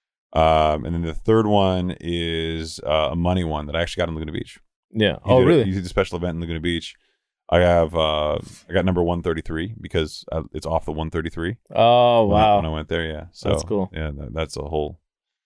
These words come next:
Speaker 1: whole thing, and then, let's see, I have, uh, oh, I have the dollar bills that he dropped from,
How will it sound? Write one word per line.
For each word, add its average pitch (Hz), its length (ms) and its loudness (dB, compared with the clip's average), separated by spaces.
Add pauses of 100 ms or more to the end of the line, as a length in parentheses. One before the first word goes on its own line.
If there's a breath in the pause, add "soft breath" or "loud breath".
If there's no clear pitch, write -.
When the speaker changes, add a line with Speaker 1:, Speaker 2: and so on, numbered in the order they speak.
(360)
Speaker 1:
whole 80 100 -2
thing, 78 260 -2 (520)
and 95 220 2
then, 107 440 0
let's 98 180 -6
see, 87 420 -4
I 90 100 0
have, 92 300 2
uh, 87 360 0
oh, 120 100 4
I 110 40 6
have 104 80 4
the 92 60 0
dollar 98 200 4
bills 95 340 0
that 87 180 -4
he 92 260 -4
dropped 87 420 2
from, 87 540 -2